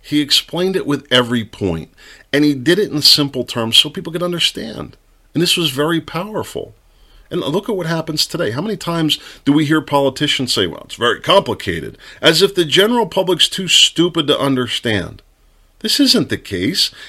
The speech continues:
It's just that too many arguments have moved to a, a level of complexity that it doesn't make sense.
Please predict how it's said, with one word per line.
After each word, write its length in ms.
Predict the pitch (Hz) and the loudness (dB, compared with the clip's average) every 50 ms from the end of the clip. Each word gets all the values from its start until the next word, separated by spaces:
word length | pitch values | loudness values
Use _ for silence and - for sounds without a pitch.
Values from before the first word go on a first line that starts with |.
| - - | -6 0
It's 100 | 180 - | 2 2
just 180 | 196 190 190 | 2 2 2
that 140 | - 170 - | 0 -2 -2
too 160 | - - 196 | -2 -2 -2
many 220 | 214 226 214 196 - | 0 0 0 0 0
arguments 500 | - 156 170 175 165 160 156 147 143 - | 0 2 2 2 2 2 0 0 0 0
have 100 | 135 123 | 0 2
moved 220 | 135 160 165 147 | 2 0 2 2
to 160 | 156 151 143 | 2 2 4
a, 160 | 131 - - 120 | 2 2 0 0
a 20 | |
level 400 | 120 123 147 170 170 180 160 143 | 0 2 2 2 2 2 2 2
of 140 | 139 - - | 2 2 0
complexity 800 | - - 110 104 - - 117 135 147 - - - 196 202 214 | -4 -4 -4 -4 -4 -2 0 0 2 2 2 0 0 0 -2
that 120 | 196 185 180 | -2 -2 -2
it 60 | 165 | 0
doesn't 240 | 196 196 185 180 185 | 0 0 0 0 0
make 180 | 180 170 - | -2 -2 0
sense. 640 | - - - - 226 233 214 147 92 - - - | 0 0 0 0 -2 -4 -4 -6 -6 -6 -8 -10